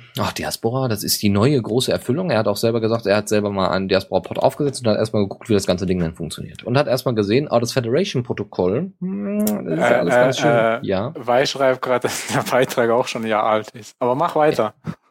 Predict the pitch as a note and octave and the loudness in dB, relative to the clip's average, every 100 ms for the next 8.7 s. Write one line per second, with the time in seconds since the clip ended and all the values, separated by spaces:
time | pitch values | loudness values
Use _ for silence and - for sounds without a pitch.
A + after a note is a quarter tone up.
0 | - G#2+ C#3 A3 - B2+ C#3+ D#3+ D#3+ D3+ | -4 0 0 -2 0 0 2 -2 -4 -6
1 | C#3 C#3+ C#3+ C3 C3 B2+ B2+ F3 F3 D#3+ | -6 -4 -2 0 -2 -4 -2 0 0 -4
2 | _ - F#3 G#3+ G3+ F3+ - D3+ D#3+ D#3 | _ -8 -6 -4 -2 -2 0 -2 -4 -10
3 | - - - - B2+ D#3 F3 - - - | -14 -20 -16 -10 -6 -6 -8 -10 -6 2
4 | A#3 C#4 A#3+ A#3 C#4 - D#3+ D3 B2 D#3 | 2 4 2 2 2 2 0 0 0 0
5 | - - D3+ E3 - - - F3+ E3+ F3 | 0 2 2 2 0 -4 -6 0 2 2
6 | F3+ E3 D3+ - - C#3 - D#3 - E3 | 2 2 0 -2 -8 -12 -6 -4 0 0
7 | F#3+ D#3+ C#3 D3 B2 C#3 C3 C3+ B2+ C3 | 2 2 2 -2 -2 0 2 2 2 2
8 | B2 A#2+ - B2 - A2 | 2 0 -2 -8 -4 -6